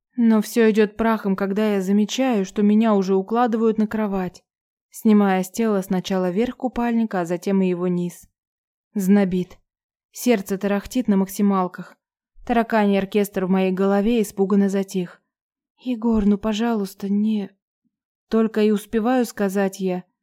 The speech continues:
прежде чем мне снова затыкают рот поцелуем. И нет больше сил сражаться с той бурей, что разыгралась внутри меня. Да, мне было страшно, и да, чёрт возьми, на периферии сознания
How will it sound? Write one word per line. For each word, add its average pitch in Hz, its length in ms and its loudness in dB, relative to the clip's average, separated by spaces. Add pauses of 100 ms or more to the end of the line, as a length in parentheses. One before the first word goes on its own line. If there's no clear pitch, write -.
(200)
прежде 214 420 2
чем 190 260 0
мне 185 180 0
снова 226 360 0
затыкают 185 540 -4
рот 208 220 -2
поцелуем. 185 680 -4 (800)
И 254 140 2
нет 240 260 6
больше 175 340 -4
сил 233 280 -2
сражаться 190 560 -2
с - 60 -16
той 185 180 0
бурей, 190 380 0
что 185 180 -4
разыгралась 185 640 -2
внутри 180 320 -2
меня. 180 440 -2 (840)
Да, 247 340 4
мне 214 180 4
было 220 220 0
страшно, 226 640 -2
и 208 60 -2
да, 254 320 0
чёрт 226 280 -4
возьми, 214 420 0
на 196 140 0
периферии 226 600 -2
сознания 202 800 -2